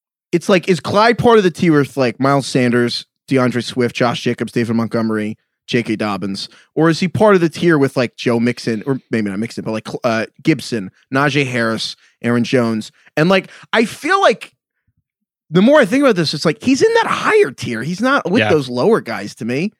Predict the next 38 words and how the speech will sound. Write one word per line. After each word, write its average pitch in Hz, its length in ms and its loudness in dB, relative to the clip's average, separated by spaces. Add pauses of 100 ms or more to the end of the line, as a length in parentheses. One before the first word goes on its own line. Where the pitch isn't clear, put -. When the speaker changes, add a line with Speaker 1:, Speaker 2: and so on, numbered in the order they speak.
(140)
Speaker 1:
the 254 80 0
end 330 80 4
of 277 40 2
the 202 60 2
day, 247 160 4
he's 165 120 0
still 226 340 2 (200)
a, 165 120 2
one 180 260 0
of 175 100 0
the, 160 100 -10 (160)
like, 190 200 -2 (400)
the 170 80 -4
Chiefs, - 560 -4
it's 180 120 -2
still 240 220 -4
Kelce, 226 640 -2 (160)
Tyreek 196 280 2
Hill, 185 120 2
and 151 80 2
then 135 80 0
Clyde 139 400 2
in 127 240 2
what 131 180 0
should, 147 380 -2
like, 135 160 -2
will 147 200 2
always 165 300 4
be 143 180 0
the 117 120 -2
best 123 200 -2
offense 120 420 -4
as 107 120 -12
long 110 140 -6
as 107 80 -10
Mahomes 110 340 -8
is 147 80 -14
healthy. - 380 -14